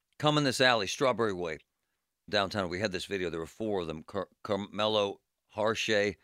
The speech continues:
Isaiah Johnson, Desmond Robinson, and, and Lee Wilson.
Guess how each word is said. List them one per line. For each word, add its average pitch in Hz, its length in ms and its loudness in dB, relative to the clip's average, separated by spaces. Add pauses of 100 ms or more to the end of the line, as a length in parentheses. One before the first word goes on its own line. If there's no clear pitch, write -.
(240)
Isaiah 101 260 0
Johnson, 98 440 -4
Desmond 98 380 -2
Robinson, 90 440 -2
and, 85 180 -10
and 73 140 -12
Lee 82 120 -10
Wilson. 82 380 -10